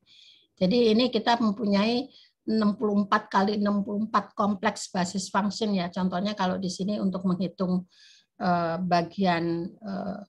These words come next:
komponen nol nol ini merupakan ini, ini mungkin nilainya sat-, satu ya karena putih. Ini satu, terus mungkin ada setengah, ini nol, setengah, dan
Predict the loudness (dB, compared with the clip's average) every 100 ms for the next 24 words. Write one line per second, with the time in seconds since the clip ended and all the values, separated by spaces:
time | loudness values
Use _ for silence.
0 | -2 2 2 2 2 2 4 4 4 4
1 | 4 4 2 0 0 -2 -2 -4 -4 -4
2 | -2 -2 -2 -6 -20 -20 _ -2 2 4
3 | 2 2 2 4 2 2 -2 -6 -10 _
4 | _ -4 -4 0 2 4 2 -2 -2 -4
5 | -4 -10 -2 0 0 -2 0 2 0 -6
6 | -20 _ -2 -2 -2 2 6 6 6 4
7 | 2 4 6 4 4 2 -2 0 2 4
8 | 4 4 2 0 2 2 4 4 4 2
9 | -2 -6 -2 0 0